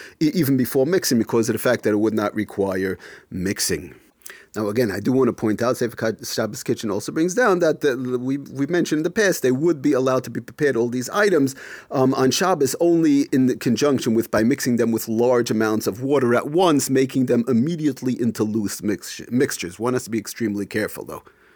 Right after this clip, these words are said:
Also falling into this category, you have the Sefer Shabbos Kitchen brings down instant pudding,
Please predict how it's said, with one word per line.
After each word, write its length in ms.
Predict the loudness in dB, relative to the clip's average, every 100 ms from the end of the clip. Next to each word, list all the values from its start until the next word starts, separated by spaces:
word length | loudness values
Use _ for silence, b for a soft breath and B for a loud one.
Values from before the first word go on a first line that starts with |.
| b b b b -4
Also 200 | -2 -2
falling 300 | 0 0 0
into 140 | 0
this 120 | -2
category, 440 | 0 0 2 0 0
you 100 | 0
have 220 | -2 -4
the 100 | -6
Sefer 200 | -4 -2
Shabbos 300 | -2 -2 -2
Kitchen 280 | -6 -4 -4
brings 160 | -2
down 160 | -2 0
instant 520 | 0 -2 -2 -4 -4
pudding, 500 | -2 0 4 2 0